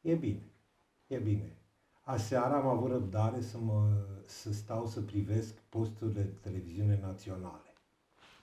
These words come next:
Și era ca în bancul acela cu Rabinu. Te uitai pe Antena trei și spuneai: „Băi, câtă dreptate au ăștia.”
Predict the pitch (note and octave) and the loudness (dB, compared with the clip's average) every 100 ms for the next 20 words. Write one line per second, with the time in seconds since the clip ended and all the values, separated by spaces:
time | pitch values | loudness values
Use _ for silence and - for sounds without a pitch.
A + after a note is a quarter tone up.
0 | - - - - _ _ - - D3 C3+ | -20 -20 -20 -20 _ _ -6 4 4 6
1 | D3+ D#3 C#3+ C3 A2 D3 C#3+ C3+ - C3 | 4 4 2 2 2 2 4 2 2 2
2 | B2+ A2 B2 A#2+ A2+ A#2 G#2+ F#2+ - A2 | 2 2 0 0 2 2 2 2 2 4
3 | G#2 G#2+ C#3 C#3+ B2+ A2 A2 B2+ A#2+ G#2 | 6 6 2 2 2 4 2 2 2 2
4 | G#2+ A2 G#2+ - - A2 A2 A#2+ G#2+ - | 2 2 2 -2 -6 -2 0 0 -4 -4
5 | B2 C#3+ D3 C#3 C3+ B2 G#2 - A2+ G2+ | -2 0 0 0 0 -2 -4 -6 -4 0
6 | G#2 A2 G#2+ G#2 F#2+ F#2 - | 0 0 -2 0 -2 -4 -12